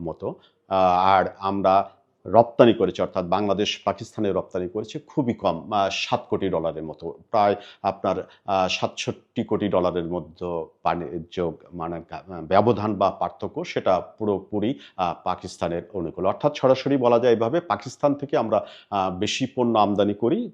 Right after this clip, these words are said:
বিপরীতে খুব, খুবই সামান্য, আহ, পণ্য আমরা, আহ, পাকিস্তানে রপ্তানি করে থাকি। এখানে একটু যদি আপনি ক-, তুলনা করেন, তাহলে যদি আমরা বলি, এখন আমরা বাংলাদেশ, আহ, সবচেয়ে বেশি পণ্য আমদানি করে, আহ, চায়না থেকে, সেটা প্রায়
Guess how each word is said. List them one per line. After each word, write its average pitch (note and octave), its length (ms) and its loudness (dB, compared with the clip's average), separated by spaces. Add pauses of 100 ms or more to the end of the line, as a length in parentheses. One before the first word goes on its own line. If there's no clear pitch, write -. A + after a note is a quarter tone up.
(100)
বিপরীতে F#2+ 500 -4
খুব, - 280 -10 (160)
খুবই D3 240 0
সামান্য, F#2+ 580 -2 (220)
আহ, G2 260 0
পণ্য F#2 380 0 (200)
আমরা, E2+ 280 -4
আহ, E2 400 -4
পাকিস্তানে D#2 500 -8
রপ্তানি D#2+ 400 -8
করে D2+ 220 -10
থাকি। - 260 -6
এখানে - 240 2
একটু E3+ 200 -2
যদি F3 220 4
আপনি E3+ 260 0
ক-, - 140 -4
তুলনা C3 360 0
করেন, G2 300 2
তাহলে A#2 320 2 (300)
যদি A#2 220 4
আমরা A2+ 220 6
বলি, A#2 160 6
এখন B2 200 2
আমরা D3 380 6
বাংলাদেশ, A#2 640 2
আহ, A2 120 -2
সবচেয়ে - 460 2
বেশি C3 280 0
পণ্য A2+ 200 -2
আমদানি F#2 340 -2
করে, G2 240 -4 (220)
আহ, F#2+ 160 0 (100)
চায়না E2+ 300 2
থেকে, D#2 280 -12
সেটা G#2 300 -2
প্রায় G2+ 480 2